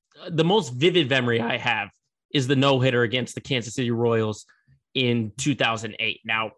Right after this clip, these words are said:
I remember this vividly because in our elementary school, there was always a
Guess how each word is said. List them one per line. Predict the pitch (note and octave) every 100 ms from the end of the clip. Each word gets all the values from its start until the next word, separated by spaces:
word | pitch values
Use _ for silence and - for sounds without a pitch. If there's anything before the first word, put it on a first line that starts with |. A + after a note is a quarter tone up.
| -
I | C#3
remember | F#3 G3 F#3+ F3
this | D3+ A2
vividly | C3+ B2 A2+
because | A2+ A#2 B2+ A#2 -
in | C#3
our | C3 C3
elementary | C3+ B2+ D3+ E3+ D3
school, | B2+ - B2 A2+ - _ _
there | C3+
was | C3 B2
always | B2+ B2 B2 A2+ -
a | A2+ A2